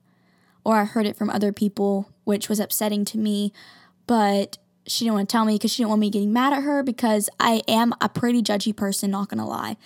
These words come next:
I make faces. Like, you can, you can tell my issue just by looking at my face. So that's, that's one thing.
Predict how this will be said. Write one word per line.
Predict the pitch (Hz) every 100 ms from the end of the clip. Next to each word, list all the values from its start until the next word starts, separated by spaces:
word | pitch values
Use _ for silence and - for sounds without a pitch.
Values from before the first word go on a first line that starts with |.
| - - -
I | 214
make | 202 208 -
faces. | - 208 208 277 262
Like, | - -
you | 226 220 339
can, | - 480 440 - - -
you | - 339
can | 427 359
tell | - - 233 226 254 302 - _ _ _ _ _ _ _ _ -
my | 226 220 220 -
issue | 202 - 285 294 320 -
just | 190 - 277 -
by | 330
looking | 277 285 262
at | -
my | 208
face. | - - - - - _ _ _ _ _
So | - 240 220
that's, | 240 240 -
that's | - 233 233 -
one | 240 202
thing. | 202 - 226